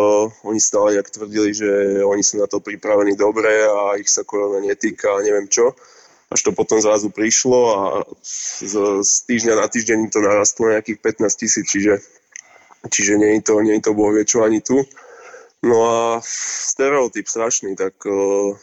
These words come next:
vlastne, <laughs> vlastne sme iba doma, máme, máme nejaké tréningové plány, doručili nám z klubu bicykle domov a nejaké, nejaké veci, aspoň na nejaké tie základné veci na posilovanie, aby sme, aby sme sa aspoň v tej kondícii udržiavali, ale tak,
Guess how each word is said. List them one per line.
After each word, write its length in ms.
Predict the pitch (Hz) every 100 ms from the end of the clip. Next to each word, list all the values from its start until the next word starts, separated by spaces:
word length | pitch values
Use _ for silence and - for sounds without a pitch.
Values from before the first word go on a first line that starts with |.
| _ _
vlastne, 480 | - 95 - - 104 -
<laughs> 80 | -
vlastne 320 | 143 - 120
sme 160 | 113 113
iba 80 | 110
doma, 280 | 104 110 110
máme, 400 | 107 107 104 101 _ _ _ -
máme 240 | 98 104
nejaké 240 | 107 107
tréningové 480 | 98 107 104 110 110
plány, 400 | 101 107 104 107
doručili 400 | 104 104 101 113
nám 160 | 110 101
z 80 | -
klubu 320 | 110 107 104
bicykle 480 | 104 - 113 107 104
domov 400 | 104 104 104 101
a 0 |
nejaké, 400 | 101 101 - 104 101 95 90 95 50 _ - -
nejaké 320 | 95 98 101
veci, 320 | 101 98 117
aspoň 200 | 101 -
na 100 | 104 101
nejaké 160 | 98 98
tie 80 |
základné 480 | 98 98 - 110 98
veci 240 | 104 104 104
na 80 |
posilovanie, 640 | 98 107 107 110 101 101 101
aby 80 | 104
sme, 160 | 104 104 _ -
aby 140 | 107
sme 160 | 110 110
sa 160 | 110
aspoň 160 | 107 123
v 80 | 107
tej 120 | 110
kondícii 440 | 110 110 110 -
udržiavali, 640 | 107 107 110 110 104 101 104
ale 240 | 101 101
tak, 160 | 101